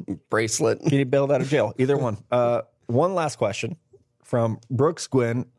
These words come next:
Speaker 2: Sent you a D M and
Speaker 1: Yeah.
Speaker 2: is having a bachelor party in Kansas City, I believe, this weekend.
Speaker 1: Uh-huh, yeah. So you better be listening
Speaker 2: He
Speaker 1: to this
Speaker 2: said,
Speaker 1: on Friday.
Speaker 2: he said, "What tips do you have other than don't get <laughs> married?" He knows us very well.
Speaker 1: <laughs>
Speaker 2: For a bachelor party in Kansas City.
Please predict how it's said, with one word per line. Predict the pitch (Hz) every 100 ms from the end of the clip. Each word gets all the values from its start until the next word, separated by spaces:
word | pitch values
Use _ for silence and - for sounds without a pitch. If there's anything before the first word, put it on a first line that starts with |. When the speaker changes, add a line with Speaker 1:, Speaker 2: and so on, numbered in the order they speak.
| _ _ _ - -
Speaker 2:
Sent | - 156
you | 151 214
a |
D | 104 92
M | 104 156 _ _ _ - - - -
and | 123 123 123
Speaker 1:
Yeah. | 160 113
Speaker 2:
is | 117
having | 135 139
a | 123
bachelor | 123 131 -
party | 120 120
in | 110
Kansas | - 131 120 104
City, | - 143 104 107 - _
I | 107
believe, | 113 170 110
this | 107 120 -
weekend. | 117 127 - - -
Speaker 1:
Uh-huh, | 117 117 110
yeah. | 110 101
So | 90 - 104
you | 104 104
better | 117 123
be | 139
listening | 135 - 143 143
Speaker 2:
He | 143
Speaker 1:
to |
this | 147
Speaker 2:
said, | 147 139 139
Speaker 1:
on | -
Friday. | 165 113 107 107
Speaker 2:
he |
said, | - 147
"What | 123 143 -
tips | 160 143
do | 143
you | 131
have | 123 117
other | 127 123 120
than | 120 113
don't | 117 110
get | 95 -
<laughs> |
married?" | 214 139 104 -
He | 131
knows | 120 110
us | 113 113
very | 113 165
well. | 143 135 123 110 110 - -
Speaker 1:
<laughs> | - 151 -
Speaker 2:
For | 160 151 143
a | 127
bachelor | 127 131 127
party | 135 123
in | - 123
Kansas | 117 127 117 98 -
City. | 113 98 104